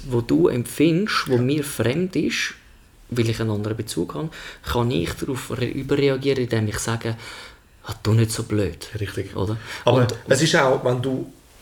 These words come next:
Speaker 2: im-, oder auch wenn du immer funktioniert hast und halt nie ein Gebrechen gehabt hast,
Speaker 1: Mhm.
Speaker 2: oder, ist das natürlich einfach zu sagen, zu funktionieren. Wenn du aber wirklich schon Gebrechen gehabt hast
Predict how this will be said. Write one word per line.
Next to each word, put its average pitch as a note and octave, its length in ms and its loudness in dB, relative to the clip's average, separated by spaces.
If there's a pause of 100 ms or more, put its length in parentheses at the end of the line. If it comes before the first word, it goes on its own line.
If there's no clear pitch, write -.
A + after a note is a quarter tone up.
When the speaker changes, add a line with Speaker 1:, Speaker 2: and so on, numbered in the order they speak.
Speaker 2:
im-, C#3+ 160 0
oder B2 260 4
auch A2+ 60 2
wenn A2+ 140 2
du C3+ 100 -2
immer B2+ 220 0
funktioniert A#2+ 800 0
hast A#2+ 180 -2
und A2 160 -2
halt G#2 180 -2
nie A2 220 4
ein G2+ 60 0 (100)
Gebrechen G#2 540 -4
gehabt B2+ 480 0
hast, - 160 -8 (120)
Speaker 1:
Mhm. A2 400 -2 (480)
Speaker 2:
oder, G2+ 260 -2
ist - 120 -6
das - 140 -6
natürlich A2 340 -4
einfach C3+ 380 -4
zu - 80 -8
sagen, G#2 280 -2
zu - 60 -12
funktionieren. B2+ 560 -4 (380)
Wenn A2 100 -2
du A2 60 2
aber G#2 100 0
wirklich A#2 240 -2
schon G#2+ 80 -2
Gebrechen G#2+ 540 -4
gehabt B2+ 280 2 (220)
hast - 140 -6